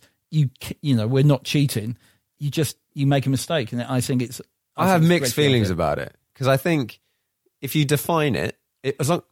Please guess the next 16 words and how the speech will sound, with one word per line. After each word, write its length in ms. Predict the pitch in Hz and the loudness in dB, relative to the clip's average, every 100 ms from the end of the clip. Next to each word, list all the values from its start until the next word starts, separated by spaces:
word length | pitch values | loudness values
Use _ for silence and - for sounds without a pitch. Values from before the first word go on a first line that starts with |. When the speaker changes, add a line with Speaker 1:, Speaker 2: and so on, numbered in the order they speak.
| - | -8
Speaker 2:
it's 140 | 135 | -6
defined, 640 | - - 131 80 85 110 - | -4 -2 0 0 -2 -6 -6
and 140 | 107 | -2
therefore 380 | 107 101 - 98 | 0 0 -2 -2
the 80 | 90 | 0
racing 380 | 95 95 90 90 | 0 0 -4 -4
is 160 | 90 | -4
within 340 | 95 98 98 90 | -4 -4 -4 -2
whatever's 320 | 87 85 92 | -2 -4 -6
defined. 580 | 85 - 80 - - - _ _ _ | -12 -10 -8 -10 -16 -20 _ _ _
But 140 | 107 104 | -2 0
like 200 | 127 110 | 0 0
you 60 | |
said, 420 | 107 117 92 - - | -2 0 0 -2 -8
there 220 | 110 127 120 | -2 2 4
are, 280 | 117 110 | 2 0